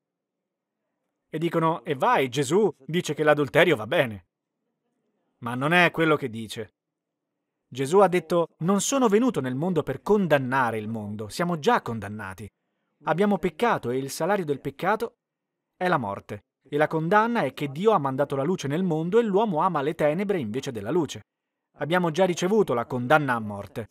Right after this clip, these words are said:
Lui non è venuto a condannare, dice che è venuto per cercare e salvare chi è perduto." Dice quindi: "Neppure io ti condanno, non sono venuto per quello."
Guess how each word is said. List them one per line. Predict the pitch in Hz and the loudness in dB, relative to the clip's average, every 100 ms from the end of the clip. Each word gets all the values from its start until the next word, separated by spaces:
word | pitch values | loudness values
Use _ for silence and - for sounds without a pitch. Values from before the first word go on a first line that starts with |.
| _ | _
Lui | 151 220 | -2 0
non | 214 196 | 2 0
è | 180 | 0
venuto | 170 240 127 | 0 0 -2
a | 113 | -4
condannare, | 151 131 123 113 110 127 | -2 -2 -2 -6 -6 -6
dice | 147 143 | -6 -4
che | 147 | -2
è | |
venuto | 147 170 180 | -2 -4 -4
per | 156 143 | -4 -4
cercare | - 156 - 190 240 | -4 -6 -4 -2 0
e | 196 | 0
salvare | - 151 147 127 127 165 202 _ _ _ | -2 -2 -2 0 2 2 -2 _ _ _
chi | - | -4
è | 117 | -4
perduto." | - 156 180 165 113 104 _ _ _ _ _ _ _ | -2 0 2 2 0 -12 _ _ _ _ _ _ _
Dice | 185 220 202 | -6 -2 0
quindi: | 220 208 190 | 2 2 2
"Neppure | 185 214 302 254 | 0 0 -2 -2
io | 269 160 | 0 -2
ti | 135 | -4
condanno, | 120 120 113 107 110 | -6 -4 -6 -8 -8
non | 147 151 | -6 -4
sono | 233 190 | 0 2
venuto | 156 156 131 | 2 0 -2
per | 120 | -8
quello." | - 107 101 101 | -8 -8 -8 -12